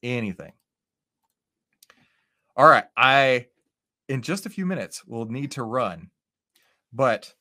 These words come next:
I do have, uh, a couple things that I wanna talk about here real quick. So if you are enjoying this, do me a favor. In your YouTube search bar, I want you to go over and type in the words "ten-minute stock trader." And when you do,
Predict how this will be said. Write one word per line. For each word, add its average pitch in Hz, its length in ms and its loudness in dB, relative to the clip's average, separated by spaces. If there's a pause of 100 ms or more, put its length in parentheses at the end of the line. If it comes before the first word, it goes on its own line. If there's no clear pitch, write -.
(320)
I 117 80 -2
do 175 280 -2
have, 110 500 0 (520)
uh, 107 420 0
a 110 80 -14
couple 151 280 -8
things 151 260 -8
that 117 100 -6
I 110 60 -2
wanna 101 160 -4
talk 90 240 -10
about 85 220 -14
here 90 120 -18
real 85 180 -20 (100)
quick. - 120 -20 (420)
So 127 180 -2
if 135 200 -8
you 208 140 -4
are 294 180 0
enjoying 117 440 -6
this, 85 260 -14
do 143 180 -8
me 202 80 -8
a - 40 -10
favor. 95 400 -10
In 185 120 -4
your 294 140 -6
YouTube 170 400 -6
search 120 280 -8
bar, 87 280 -10 (540)
I - 80 -2
want 196 260 0
you 214 80 -2
to 180 80 0
go 147 220 0
over 131 420 -6
and 110 100 -10
type 165 300 -4
in 165 100 -4
the 156 100 -4
words 117 400 -6 (200)
"ten-minute 170 560 -4
stock 107 360 -2 (100)
trader." 90 480 -10 (280)
And 117 120 -6
when 170 160 0
you 226 100 -2
do, 160 420 -4